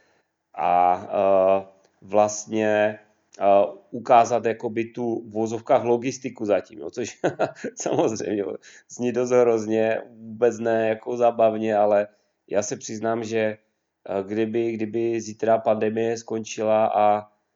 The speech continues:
a kdyby mi někdo řekl: „Jo, tak zahrajeme si toho Něvského, ne, vyzkoušíme, jaké to je,“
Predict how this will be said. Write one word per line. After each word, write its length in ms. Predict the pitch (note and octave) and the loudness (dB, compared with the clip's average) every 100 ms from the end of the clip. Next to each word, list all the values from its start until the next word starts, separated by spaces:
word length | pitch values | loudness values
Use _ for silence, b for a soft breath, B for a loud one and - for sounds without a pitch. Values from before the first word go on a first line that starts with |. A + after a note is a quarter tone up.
| _ | _
a 280 | - G2 G2+ | 0 4 4
kdyby 580 | G2+ G2 G#2+ G#2 G#2+ G#2+ | 2 -4 -6 -2 -2 -2
mi 140 | G#2+ | -4
někdo 280 | G#2 A2 A2 | -4 -2 -2
řekl: 300 | A2 G#2 A2+ | -4 -4 0
„Jo, 180 | G2 G2+ | 0 0
tak 240 | A#2+ G#2+ _ | -2 -6 _
zahrajeme 500 | - G2+ G#2 A2 A#2 | -6 -2 2 2 0
si 140 | A#2 B2 | -4 -2
toho 180 | C3 | 0
Něvského, 680 | C3 A#2+ - - G#2 A2 A2 | 0 -2 -4 -2 2 2 2
ne, 380 | G2+ G2 G#2+ A#2+ | 0 0 0 -2
vyzkoušíme, 640 | G#2 G#2+ - G#2 G#2 G#2 G#2+ | -4 -10 -12 -12 -8 -2 -2
jaké 220 | G#2 A2 | -2 -4
to 120 | A2 | -2
je,“ 180 | G#2 | -2